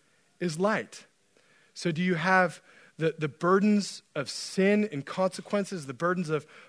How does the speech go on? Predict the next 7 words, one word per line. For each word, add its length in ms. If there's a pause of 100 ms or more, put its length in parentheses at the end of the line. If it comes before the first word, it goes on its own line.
of 220
false 720
burdens 640
on 240
you? 160 (400)
Bring 300
it 280